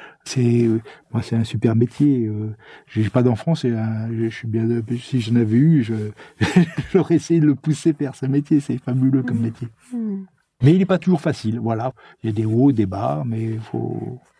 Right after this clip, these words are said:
Speaker 2: Oui, enfin, parfois, les... parce que le temps du projet est très long, et quand, euh, les concours tardent à, à être gagnés.
Speaker 1: Voilà, ou quand les perd aussi, parce que c'est ça,
Speaker 2: Oui,
Speaker 1: des fois,
Speaker 2: enfin.
Speaker 1: des projets dans lesquels on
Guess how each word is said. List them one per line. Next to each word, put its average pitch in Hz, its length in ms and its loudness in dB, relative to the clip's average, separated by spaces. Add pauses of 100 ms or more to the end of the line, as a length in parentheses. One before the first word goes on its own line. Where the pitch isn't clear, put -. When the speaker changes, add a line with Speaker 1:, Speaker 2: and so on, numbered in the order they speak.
(680)
Speaker 2:
Oui, 190 200 0 (220)
enfin, 175 360 -2 (140)
parfois, 190 520 -6
les... 165 360 -6
parce - 160 -10
que 180 100 -4
le 165 60 -8
temps 175 180 -4
du 165 120 -4
projet 170 400 -4
est 160 40 -4
très - 220 -6
long, 180 180 -2 (600)
et 165 60 -8
quand, - 360 -8
euh, 156 380 -6 (320)
les 165 140 -2
concours - 400 -6
tardent 175 360 -4
à, 147 420 -6 (340)
à 170 100 2
être 160 140 -2
gagnés. 175 440 0 (800)
Speaker 1:
Voilà, 123 220 2 (100)
ou 104 80 -4
quand 110 160 -4
les 101 100 -2
perd 139 320 0
aussi, 180 280 0
parce - 180 -10
que 113 80 -6
c'est 123 140 -4
ça, 190 200 0
Speaker 2:
Oui, 104 140 0
Speaker 1:
des 107 60 -2
fois, 127 180 0
Speaker 2:
enfin. 117 80 2
Speaker 1:
des 104 100 0
projets 113 340 2
dans 127 120 2
lesquels 107 320 0
on 104 120 -2